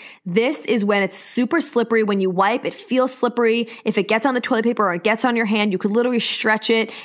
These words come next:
It stays wet. It doesn't dry up. It literally looks like an raw egg white. This is your peak cervical mucus. This is letting you know that you're getting super close to ovulation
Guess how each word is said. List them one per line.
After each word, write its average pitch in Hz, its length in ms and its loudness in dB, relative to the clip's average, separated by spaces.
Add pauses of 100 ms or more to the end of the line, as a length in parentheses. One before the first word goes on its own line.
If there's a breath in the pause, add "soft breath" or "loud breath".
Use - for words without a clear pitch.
It 202 160 0
stays 233 480 0
wet. 208 380 2
It 165 140 -2
doesn't 208 280 0
dry 226 300 2
up. 208 260 2
It 190 120 -4
literally 254 480 0
looks 214 280 0
like 202 240 0 (120)
an 185 300 0
raw 190 420 2
egg 170 160 -4
white. 110 360 -4 (200 loud breath)
This 247 280 0
is 247 140 2
your 196 160 2
peak 262 460 -2
cervical 208 500 0
mucus. 180 340 0
This 220 220 0
is 277 80 -2
letting 254 220 2
you 233 60 2
know 220 120 2
that 220 140 0
you're 190 100 -2
getting 196 240 0
super 240 400 -2
close 220 300 0
to - 200 0
ovulation 190 720 0